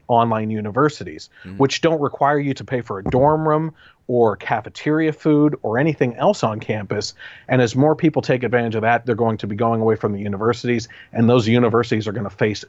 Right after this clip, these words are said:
Speaker 1: serious financial, uh, problems in the future. And I think that is the next bubble that's going to collapse. So people like this that are facing tenure,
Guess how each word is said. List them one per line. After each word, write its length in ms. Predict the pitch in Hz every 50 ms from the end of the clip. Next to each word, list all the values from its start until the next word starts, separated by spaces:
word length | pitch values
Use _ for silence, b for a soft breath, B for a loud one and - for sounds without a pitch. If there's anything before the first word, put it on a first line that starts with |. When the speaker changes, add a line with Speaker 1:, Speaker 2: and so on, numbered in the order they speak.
| _ _
Speaker 1:
serious 640 | - - - - - 151 147 151 151 143 120 110 -
financial, 640 | - 120 117 113 117 117 117 110 - 113 101 104 - B B B B B B -
uh, 200 | - - 95 101
problems 600 | - - - 131 123 123 135 131 120 110 107 107
in 80 | 113 101
the 80 | 98 -
future. 340 | - 110 104 101 - 107
And 180 | 104 101 110 107
I 100 | 104 117
think 200 | 110 - 139 131 127
that 120 | 131 117
is 140 | 110 120 113
the 60 | 113 107
next 240 | 104 101 - -
bubble 200 | - 107 104 101
that's 180 | 101 98 92 -
going 200 | - 107 101 98
to 60 | 90
collapse. 400 | 95 - - 107 113 104 87 -
So 240 | - - 123 113 B B B B B B _
people 220 | - 156 147 147
like 160 | 131 127 120 110
this 200 | 135 135 127 -
that 100 | 135 120
are 80 | 113
facing 360 | 110 - 120 113 - 110 104
tenure, 480 | 104 - - 131 143 151 160 160 165 165